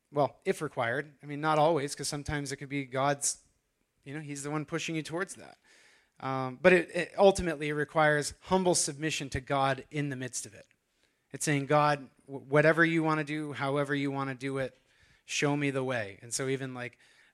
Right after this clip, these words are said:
um, Winston said earlier, you know, sometimes we need to pray, "Lord, what should I pray?" <laughs> "Lord, what should I be praying right now? What should I be focusing on?"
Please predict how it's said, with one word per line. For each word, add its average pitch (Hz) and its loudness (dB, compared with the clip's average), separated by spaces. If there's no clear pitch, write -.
um, 113 -10
Winston 135 -4
said 123 -4
earlier, 113 -6
you 117 -16
know, 117 -10
sometimes 151 -2
we 139 -4
need 139 -4
to 131 -8
pray, 143 -2
"Lord, 143 2
what 139 -4
should 156 -4
I 147 2
pray?" 143 -2
<laughs> - -14
"Lord, 185 10
what 196 8
should 202 4
I 190 8
be 190 0
praying 185 -2
right 151 -4
now? 131 -6
What 151 -4
should 170 -2
I 165 4
be 160 0
focusing 147 -2
on?" 110 -14